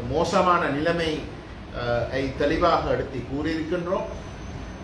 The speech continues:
அதே போன்று இலங்கையில் இருக்கக்கூடிய சட்ட விடயங்கள் தொடர்பாக வந்து அஹ், நாங்கள் ஒரு தெளிவான விளக்கத்தை கொடுத்திருக்கின்றோம்.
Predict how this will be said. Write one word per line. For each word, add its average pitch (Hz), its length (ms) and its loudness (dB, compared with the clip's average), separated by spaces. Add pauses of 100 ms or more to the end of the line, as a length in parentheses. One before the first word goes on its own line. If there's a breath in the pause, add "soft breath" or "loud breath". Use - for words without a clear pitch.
(120)
அதே 160 300 4
போன்று 180 420 2
இலங்கையில் 170 520 4
இருக்கக்கூடிய 170 480 2
சட்ட 156 380 0
விடயங்கள் 185 440 4
தொடர்பாக 156 460 4
வந்து 151 580 -2 (520)
அஹ், 135 160 0
நாங்கள் 151 460 6 (380)
ஒரு 131 140 -4
தெளிவான 160 480 2
விளக்கத்தை 151 560 4 (760)
கொடுத்திருக்கின்றோம். 175 840 2